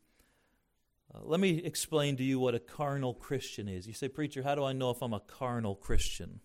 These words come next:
Well, the word carnal means pertaining to the flesh or fleshly.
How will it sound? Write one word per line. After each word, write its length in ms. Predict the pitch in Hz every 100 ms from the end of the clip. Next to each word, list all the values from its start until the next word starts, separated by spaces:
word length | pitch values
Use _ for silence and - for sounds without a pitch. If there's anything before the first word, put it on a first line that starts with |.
| _ _ _ - - - _
Well, 140 | 139 143
the 60 |
word 280 | 160 185 -
carnal 500 | - 170 175 185 135
means 320 | 131 131 127
pertaining 760 | - - 135 - 156 151 143 131
to 140 | -
the 140 | 123 113
flesh 800 | - 139 127 101 95 - - - - - _ _ _ _
or 160 | 123 110
fleshly. 1000 | - - 127 120 - - 98 87 -